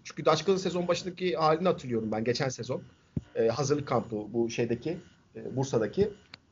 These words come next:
Ee, oradaki halinden sonra ben şey demiştim. Yani Selçuk Hoca çok yanlış bir hamle yapmış.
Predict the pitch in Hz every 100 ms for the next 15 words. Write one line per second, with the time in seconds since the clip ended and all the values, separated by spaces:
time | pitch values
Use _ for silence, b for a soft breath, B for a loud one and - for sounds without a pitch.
0 | - 123 110 98 147 180 185 226 214 -
1 | _ _ _ _ _ _ _ _ _ _
2 | _ _ - 196 196 185 185 214 208 220
3 | 185 247 196 139 - 104 95 151 151 151
4 | - 165 185 185 180 185 185 185 180 190
5 | -